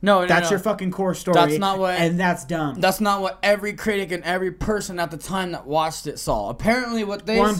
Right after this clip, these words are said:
Speaker 2: better than them.
Speaker 1: was a moving
Speaker 2: <laughs>
Speaker 1: story of a young boy who left without attention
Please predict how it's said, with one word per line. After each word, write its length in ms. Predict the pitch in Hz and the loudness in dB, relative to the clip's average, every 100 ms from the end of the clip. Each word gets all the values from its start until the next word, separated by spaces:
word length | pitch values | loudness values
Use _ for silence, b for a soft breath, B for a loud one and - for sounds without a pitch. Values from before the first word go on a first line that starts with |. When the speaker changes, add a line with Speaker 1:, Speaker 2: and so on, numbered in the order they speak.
| 190 | 4
Speaker 2:
better 80 | 170 147 | 4 0
than 100 | 135 | -6
them. 260 | 127 117 - | -10 -12 -8
Speaker 1:
was 220 | 139 185 | 0 2
a 60 | 196 | 2
moving 580 | 185 240 285 277 285 277 | 6 6 6 2 0 0
Speaker 2:
<laughs> 120 | - | -2
Speaker 1:
story 400 | 262 247 202 156 | 4 4 4 0
of 140 | 143 156 | -2 -4
a 60 | |
young 400 | 160 240 294 285 | -4 0 2 2
boy 400 | 226 220 165 117 - b | 0 0 0 -2 -12 b
who 120 | 208 202 | -2 0
left 520 | 202 247 160 - - b b | 0 -2 -2 -8 -20 b b
without 340 | 180 247 269 | -4 2 2
attention 600 | 254 - 311 302 233 117 | 2 2 4 4 0 -6